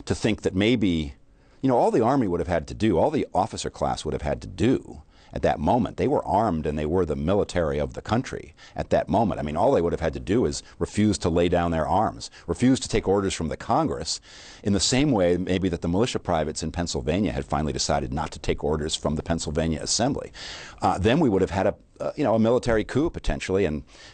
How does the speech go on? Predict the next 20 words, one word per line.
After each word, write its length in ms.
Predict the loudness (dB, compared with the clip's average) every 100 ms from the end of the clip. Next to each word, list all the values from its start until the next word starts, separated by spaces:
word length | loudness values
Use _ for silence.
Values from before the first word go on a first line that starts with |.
| -12
uh, 200 | -6 -6 -8 -16 -18 -6
some 220 | -2 0
people 220 | 0 0
thought 200 | 2 2
Washington 460 | 2 0 -2 -2 -4
should 180 | -4 -4
lead 320 | -2 0 2
that, 280 | 2 2 -2 -20 _ _ -10
that, 360 | -2 -2 0
uh, 300 | 2 4 4 0 _ _ -2
that 240 | 0 0
coup, 380 | 0 2 0 -4 -14 -20 -20 -8
um, 260 | 0 2 2
and 100 | 0
become 360 | -2 0 0
kind 240 | 0 0 0
of 120 | 0
the 80 | 0
benevolent 480 | 2 2 0 0 -2
dictator. 580 | -2 -2 0 0 -2